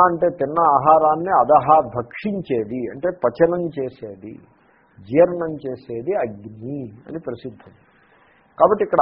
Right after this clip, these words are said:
అత్త మనకి ప్రతీయమానం అవుతోంది. కాబట్టి అత్త ఎవరు అంటే అగ్నియే అని మనం నిస్సందేహంగా చెప్పవచ్చు అని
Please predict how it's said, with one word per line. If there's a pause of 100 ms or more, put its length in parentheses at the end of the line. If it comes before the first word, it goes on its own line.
అత్త (340)
మనకి (200)
ప్రతీయమానం
అవుతోంది.
కాబట్టి (600)
అత్త (240)
ఎవరు (120)
అంటే (120)
అగ్నియే (440)
అని
మనం
నిస్సందేహంగా (100)
చెప్పవచ్చు (1080)
అని